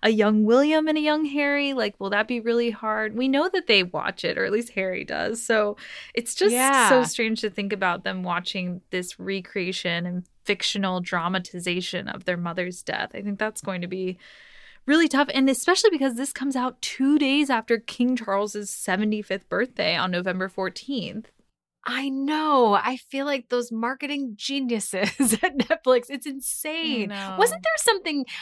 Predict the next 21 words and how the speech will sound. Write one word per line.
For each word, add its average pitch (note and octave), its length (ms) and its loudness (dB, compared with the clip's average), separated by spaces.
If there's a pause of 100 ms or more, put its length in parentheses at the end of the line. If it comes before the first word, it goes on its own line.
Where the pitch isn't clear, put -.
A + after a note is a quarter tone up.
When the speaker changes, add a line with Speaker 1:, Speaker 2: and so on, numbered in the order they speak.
Speaker 2:
I E4+ 80 2
guess A4 220 2
last A#3 420 0
year B3 160 2
it G#3+ 80 0
was G3+ 160 -6
all G3+ 260 0
the G3 100 -4
scuttlebutt F#3+ 600 -4
was F#3 180 -6
related F#3 440 -6
because G3+ 260 -8
it G3+ 100 -2
was F#3 160 -2
his F#3 180 -6
coronation F#3 800 -4
year B2+ 280 -8
and D#3+ 120 -4
it - 120 -10
came G3+ 240 -4
out E3+ 280 0